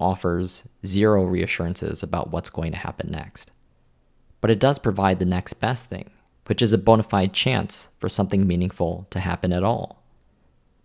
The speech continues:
Hitting submit gives you a chance to be considered for an interview.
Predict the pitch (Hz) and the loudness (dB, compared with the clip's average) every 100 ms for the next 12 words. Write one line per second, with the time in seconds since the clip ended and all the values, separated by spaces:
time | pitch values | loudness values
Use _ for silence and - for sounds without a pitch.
0 | _ - 139 147 127 117 110 135 101 - | _ 0 2 4 2 4 4 2 -2 -4
1 | - 104 104 101 - 92 - 101 95 90 | 2 2 4 2 2 -2 -2 -6 -6 -4
2 | 95 85 87 - 92 101 117 - - | -2 -2 -4 -2 0 0 -2 -6 -12